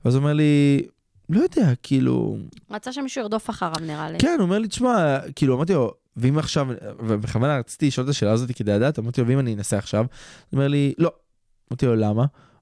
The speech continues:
Speaker 1: אומר לי, "כי אני עדיין תקוע לו." אמרתי לו, "אז, אחי, בוא, כאילו, תיסגר על עצמך." הוא עושה לי, "לא, אבל אפשר להישאר חברים." אמרתי לו, "כן, כן, בטח. אין בעיה, שלח לי ישר-,
Speaker 2: ביי.
Speaker 1: שלח לי הצעת חברות בפייסבוק, אולי אז אני
Speaker 2: אולי
Speaker 1: זה."
Speaker 2: אני אאשר אותך.
Speaker 1: ותשמעי, זה גם היה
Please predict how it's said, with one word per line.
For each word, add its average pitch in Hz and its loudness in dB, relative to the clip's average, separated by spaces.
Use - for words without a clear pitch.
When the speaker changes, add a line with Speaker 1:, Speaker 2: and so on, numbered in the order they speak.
Speaker 1:
אומר 135 2
לי, 143 0
"כי 151 2
אני 135 0
עדיין 147 2
תקוע 139 0
לו." 107 2
אמרתי 120 -6
לו, 113 0
"אז, 104 -6
אחי, 113 0
בוא, 123 0
כאילו, 131 0
תיסגר 104 -2
על 127 2
עצמך." 151 -4
הוא 185 2
עושה 165 -2
לי, 170 2
"לא, 240 2
אבל 165 2
אפשר 135 -2
להישאר 170 0
חברים." 160 -2
אמרתי 156 -2
לו, 160 -2
"כן, 180 -2
כן, 170 0
בטח. 147 -4
אין 135 0
בעיה, 135 0
שלח 139 -2
לי 220 2
ישר-, 214 0
Speaker 2:
ביי. 190 2
Speaker 1:
שלח 165 0
לי 175 2
הצעת 160 -2
חברות 160 0
בפייסבוק, 185 0
אולי 165 4
אז 165 2
אני 139 2
Speaker 2:
אולי - 4
Speaker 1:
זה." 247 6
Speaker 2:
אני 214 2
אאשר 202 -4
אותך. - -10
Speaker 1:
ותשמעי, 151 0
זה 120 -2
גם 113 0
היה 120 2